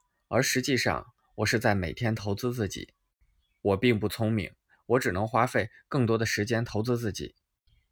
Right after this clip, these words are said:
我感到自己仿佛回到了上学时期，为了高考的冲刺而备战。只不过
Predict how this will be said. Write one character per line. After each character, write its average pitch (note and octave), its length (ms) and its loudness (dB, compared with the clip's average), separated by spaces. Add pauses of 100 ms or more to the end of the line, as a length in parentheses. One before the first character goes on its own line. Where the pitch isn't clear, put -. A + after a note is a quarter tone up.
(160)
我 G#2+ 140 4
感 G2 220 6
到 G#2 280 2 (120)
自 B2+ 160 2
己 G#2+ 260 0
仿 G2 300 0
佛 G2+ 320 -2
回 F2+ 220 -2
到 F#2+ 140 2
了 E2+ 100 0
上 A2 220 0
学 G2+ 120 -2
时 G2 160 -2
期， F#2+ 360 -4 (440)
为 C#3 120 6
了 G#2+ 120 6
高 C3 220 4
考 - 200 -6
的 F#2+ 100 -4
冲 B2 240 -4
刺 - 120 -4
而 F2+ 140 0
备 G#2+ 160 -2
战。 A2+ 240 -4 (680)
只 - 140 -2
不 G#2+ 80 0
过 A#2 320 2